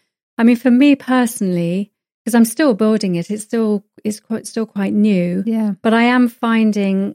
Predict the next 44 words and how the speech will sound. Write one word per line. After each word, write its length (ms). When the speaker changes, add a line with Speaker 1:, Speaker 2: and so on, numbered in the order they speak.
Speaker 1:
my 220
style. 680
But 120
I, 300
I 200
felt 260
quite 460
strongly 920
that 480
after 720
food 220
college 580
and 140
then 140
all 380
the 120
jobs 340
I 160
did, 220
and 60
I 80
did 160
lots 400
of 80
different 400
jobs 280
within 220
the 80
food 240
industries, 760
Speaker 2:
Mm. 20
Speaker 1:
and 340
I've, 160
you 100
know, 120
some 200
were, 240
some 240
were 120
proper 380
apprenticeship 720
jobs, 340
like 180
Speaker 2:
Yeah. 220